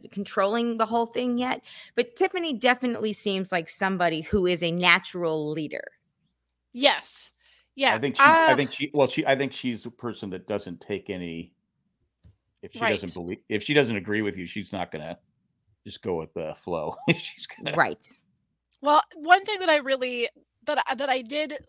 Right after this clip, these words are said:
Speaker 2: learn from the few minutes we had with her is that, one, if she has a mission, she's not gonna wait around on it at
Speaker 1: Right.
Speaker 2: all,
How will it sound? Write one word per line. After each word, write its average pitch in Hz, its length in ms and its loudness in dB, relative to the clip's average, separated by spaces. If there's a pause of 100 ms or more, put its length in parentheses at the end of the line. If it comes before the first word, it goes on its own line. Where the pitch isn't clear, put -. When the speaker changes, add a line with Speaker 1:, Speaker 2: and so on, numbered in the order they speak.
(100)
Speaker 2:
learn 214 420 -6
from 196 320 -14
the 214 140 -10
few 233 240 -12
minutes 202 300 -12
we 196 100 -8
had 185 220 -4
with 190 140 -18
her - 140 -12
is 208 200 -10
that, 185 280 4
one, 233 520 2 (1040)
if 254 120 -2
she 277 140 -4
has 294 280 6
a 269 80 -4
mission, 240 540 -6
she's 254 480 -4 (180)
not 226 460 0
gonna 247 200 -6
wait 208 240 -6
around 185 600 -6 (320)
on 247 220 8
it 359 180 4
at 254 140 6
Speaker 1:
Right. 247 200 8
Speaker 2:
all, 233 400 2